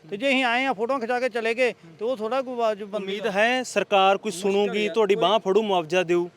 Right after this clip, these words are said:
Speaker 1: ਮੁਸ਼ਕਲ ਹੀ ਹੈ, ਸਾਨੂੰ ਕੋਈ ਝਾਕਾ ਨਹੀਂ ਅਜੇ ਸਰਕਾਰ ਤੇ।
Speaker 2: ਹੂੰ।
Speaker 1: ਸਾਨੂੰ ਤੇਈ ਦਾ ਤੁਸੀਂ ਦੇਖਿਆ ਹੀ ਆ, ਵੀਰਾਂ ਨੇ ਕਿੰਨੇ ਨੂੰ ਦੁੱਖ ਸੁਣਾਇਆ ਵੀ ਤੇਈ ਦਾ ਨਹੀਂ ਮਿਲਿਆ, ਤੇ ਗਾਂਹ ਕੀ, ਕੀ ਝਾਕਾ ਅਸੀਂ ਰੱਖਦੇ? ਅਸੀਂ ਸਰਕਾਰ ਤੋਂ ਝਾਕਾ ਨਹੀਂ ਰੱਖਦੇ, ਬਾਕੀ ਸਰਕਾਰ ਦੀ ਮਰਜ਼ੀ, ਦੇਣ ਨੂੰ ਸਾਰਾ ਕੁਛ ਦੇ ਸਕਦੀ।
Speaker 2: ਹੂੰ।
Speaker 1: ਹਾਂ, ਤੇ ਨਾ ਵੀ ਜੇ ਰੱਬ ਚਾਹੇ ਛੱਪੜ ਪਾਰ ਵੀ ਦੇ ਤਾਂ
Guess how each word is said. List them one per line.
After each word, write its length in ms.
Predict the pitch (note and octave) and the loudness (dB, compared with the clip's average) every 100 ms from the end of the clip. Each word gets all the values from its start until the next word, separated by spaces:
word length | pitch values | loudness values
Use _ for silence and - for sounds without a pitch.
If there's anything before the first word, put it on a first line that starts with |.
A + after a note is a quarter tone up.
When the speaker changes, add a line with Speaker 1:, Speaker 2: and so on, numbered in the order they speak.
| F#3 | -12
Speaker 1:
ਮੁਸ਼ਕਲ 420 | F#3+ F#3+ - A#3 | -12 -8 -2 -2
ਹੀ 80 | E3+ | -2
ਹੈ, 80 | D#3+ | -4
ਸਾਨੂੰ 200 | F#3 G3 | -6 -6
ਕੋਈ 100 | A3 | 0
ਝਾਕਾ 320 | A3 F3 E3 | 2 2 0
ਨਹੀਂ 120 | E3 | -2
ਅਜੇ 120 | D3 | -4
ਸਰਕਾਰ 300 | C3+ C3 A#2 | -8 -10 -14
ਤੇ। 300 | A#2 A#2 - | -16 -20 -20
Speaker 2:
ਹੂੰ। 180 | C#3+ B2+ _ _ | -20 -20 _ _
Speaker 1:
ਸਾਨੂੰ 200 | D#3+ G3+ | -8 -8
ਤੇਈ 220 | G#3+ A3 A3 | -2 0 0
ਦਾ 80 | |
ਤੁਸੀਂ 240 | A3+ A3+ G#3+ | -2 -6 -6
ਦੇਖਿਆ 320 | G#3+ - A#3 | -6 -2 0
ਹੀ 40 | |
ਆ, 80 | A#3+ | 0
ਵੀਰਾਂ 260 | A3+ A3+ A3+ | 0 -4 -4
ਨੇ 80 | A3 | -4
ਕਿੰਨੇ 240 | G#3+ G#3+ | -8 -8
ਨੂੰ 80 | G#3+ | -8
ਦੁੱਖ 200 | G3+ F3+ | -10 -10
ਸੁਣਾਇਆ 260 | G#3 A3 - - D#3 | -10 -10 -12 -20 -14
ਵੀ 120 | A#3 | -4
ਤੇਈ 240 | A#3+ A#3 | 2 2
ਦਾ 140 | A3+ C4 | 4 2
ਨਹੀਂ 120 | C4 | 2
ਮਿਲਿਆ, 320 | A#3+ A3 G#3 - _ - | 2 4 2 -4 _ -8
ਤੇ 80 | |
ਗਾਂਹ 200 | G3 A3 | -2 -2
ਕੀ, 240 | G3+ A#3 G#3+ | -4 -8 -10
ਕੀ 180 | A3+ A3+ | -10 -2
ਝਾਕਾ 260 | A#3+ G#3 | -2 -2
ਅਸੀਂ 100 | G3 | -2
ਰੱਖਦੇ? 280 | G#3 F3+ F3 | -4 -4 -6
ਅਸੀਂ 100 | G3+ | -8
ਸਰਕਾਰ 280 | F#3 F#3+ F#3+ | -6 -4 -4
ਤੋਂ 120 | F#3+ | -4
ਝਾਕਾ 240 | G3 F3 | -6 -6
ਨਹੀਂ 120 | F3 G3+ | -6 -4
ਰੱਖਦੇ, 280 | F#3 F#3 | -4 -4
ਬਾਕੀ 220 | G3+ G3 G3+ | -4 -6 -8
ਸਰਕਾਰ 340 | F3 G3+ G#3 | -6 -2 -2
ਦੀ 100 | G#3 | -4
ਮਰਜ਼ੀ, 360 | A3 F#3+ A3 A3 - - D3 | -6 -6 -8 -12 -16 -14 0
ਦੇਣ 200 | G3+ A#3 | 2 2
ਨੂੰ 100 | G3+ | 2
ਸਾਰਾ 200 | G#3 B3+ | 2 2
ਕੁਛ 160 | A#3 | -2
ਦੇ 200 | A3 G#3+ | -2 -2
ਸਕਦੀ। 260 | E3+ D3+ C#3 | -4 -10 -14
Speaker 2:
ਹੂੰ। 400 | - - C#3+ B2+ _ - | -20 -20 -20 -20 _ -12
Speaker 1:
ਹਾਂ, 100 | E3 | -6
ਤੇ 100 | G#3 | -4
ਨਾ 140 | A#3 C4 | -4 -4
ਵੀ 80 | |
ਜੇ 200 | A#3 A#3+ | -2 0
ਰੱਬ 320 | A3+ G#3 G#3+ G#3+ | 0 0 -4 -8
ਚਾਹੇ 280 | G#3+ G#3 | -2 -2
ਛੱਪੜ 300 | A3+ F3 G3 | -4 -8 -8
ਪਾਰ 260 | G3 G3+ G3+ | -4 -4 -4
ਵੀ 280 | G3+ A3+ G#3+ | -6 -12 -10
ਦੇ 160 | G3+ | -10
ਤਾਂ 100 | A#3+ | -10